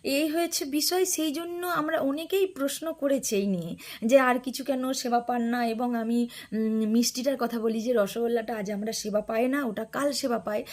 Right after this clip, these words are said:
সেই নিয়ে অনেকে অনেক কথা বলেছে। একজন দেখলাম লিখেছে, উম, যে "দিদিভাই, বড় মিষ্টির দোকান থেকে মিষ্টি কিনবেন,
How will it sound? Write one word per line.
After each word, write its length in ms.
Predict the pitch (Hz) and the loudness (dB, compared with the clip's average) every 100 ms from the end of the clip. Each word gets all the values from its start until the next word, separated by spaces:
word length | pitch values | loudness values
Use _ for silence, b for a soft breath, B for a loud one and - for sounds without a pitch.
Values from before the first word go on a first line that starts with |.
| B | B
সেই 220 | - 269 262 | -4 -2 -2
নিয়ে 160 | 285 | -2
অনেকে 400 | 254 240 247 277 | 0 -2 -2 0
অনেক 260 | 262 233 254 | 0 0 0
কথা 240 | 240 247 | -2 -2
বলেছে। 400 | 220 214 220 - | -2 -2 -2 -2
একজন 420 | 247 208 190 220 208 | -2 -2 -2 -2 -2
দেখলাম 480 | 220 220 220 220 | -2 -2 -2 -4
লিখেছে, 560 | 214 196 240 240 240 233 B B B | -4 -4 -2 -2 -2 -4 B B B
উম, 140 | 226 214 | -6 -4
যে 100 | 226 | -4
"দিদিভাই, 440 | 240 247 254 277 | -2 -2 2 2
বড় 420 | 202 214 226 269 | 4 4 6 6
মিষ্টির 380 | 254 247 - 233 | 4 0 -2 -2
দোকান 240 | 247 254 | 0 0
থেকে 180 | 247 262 | 0 0
মিষ্টি 320 | 254 247 - | 2 2 0
কিনবেন, 520 | 247 269 247 220 190 | 0 2 2 2 0